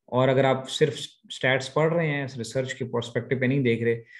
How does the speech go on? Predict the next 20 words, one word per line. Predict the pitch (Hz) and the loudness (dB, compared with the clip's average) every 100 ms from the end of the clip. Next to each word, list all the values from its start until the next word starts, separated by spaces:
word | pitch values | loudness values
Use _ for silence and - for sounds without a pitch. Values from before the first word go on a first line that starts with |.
| - | -8
तो | 156 | 0
फिर | 175 175 | 4 4
आमतौर | 165 160 160 | 4 4 4
पे | 160 | 4
यही | 151 | 2
होता | 147 139 | 2 2
है | 135 | 0
कि | 139 | 0
mu | 135 151 | 0 0
is | 143 | 0
equal | 127 131 131 | -2 -2 -2
to | 123 | -2
this | 147 185 185 - 113 | 0 -2 -4 -12 -6
and | 120 117 | -4 0
mu | 135 | -2
is | 117 123 | -2 -2
not | 139 143 | -2 -2
equal | 147 135 | -2 -2
to | 135 | -2
this, | 139 | -2